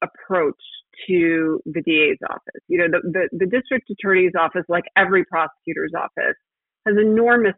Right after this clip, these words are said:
power, both in terms of obviously wielding the power of the, uh, criminal law and subpoenas and, and all that comes with that, but also in terms of being, um,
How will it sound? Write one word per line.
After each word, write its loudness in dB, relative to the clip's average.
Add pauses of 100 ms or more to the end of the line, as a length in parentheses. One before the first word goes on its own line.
(120)
power, 0
both 2
in 0
terms 0
of 0
obviously 0 (380)
wielding 2
the 2 (100)
power 0
of -2 (180)
the, 0 (440)
uh, -4 (120)
criminal 0
law 2
and -4
subpoenas 0
and, -2
and -2
all 2
that 0 (100)
comes -2
with 0
that, 2
but 4
also 0
in 2
terms 0
of -2
being, 4 (480)
um, 0